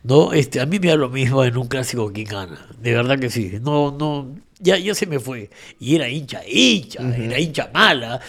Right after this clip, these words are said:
Speaker 2: Ya.
Speaker 1: Tanto así que yo iba con mi primo y, y Álvaro me decía, "Yo voy a jugar en la U,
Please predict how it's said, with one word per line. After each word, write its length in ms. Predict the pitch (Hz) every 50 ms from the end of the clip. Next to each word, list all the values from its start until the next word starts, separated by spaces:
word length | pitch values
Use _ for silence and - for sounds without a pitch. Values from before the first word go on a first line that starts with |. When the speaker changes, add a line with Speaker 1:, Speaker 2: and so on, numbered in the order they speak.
| -
Speaker 2:
Ya. 60 | 107 107
Speaker 1:
Tanto 300 | - 151 156 156 - 143
así 320 | 123 - 180 185 185 185 - - - - -
que 100 | - 127
yo 120 | 131 139 147
iba 200 | 156 165 165 156
con 140 | 147 139
mi 80 | 123 120
primo 460 | 117 123 139 147 156 147 151 156 151
y, 180 | 143 123 110 120 - - - - -
y 120 | - 110
Álvaro 340 | 127 135 135 131 131 127 117
me 80 | 110
decía, 180 | 110 107 120 127
"Yo 140 | 131 139 160
voy 80 | 156
a 20 | 127
jugar 180 | - 117 113 104
en 40 | 95
la 80 | 95
U, 240 | 104 117 110 95 -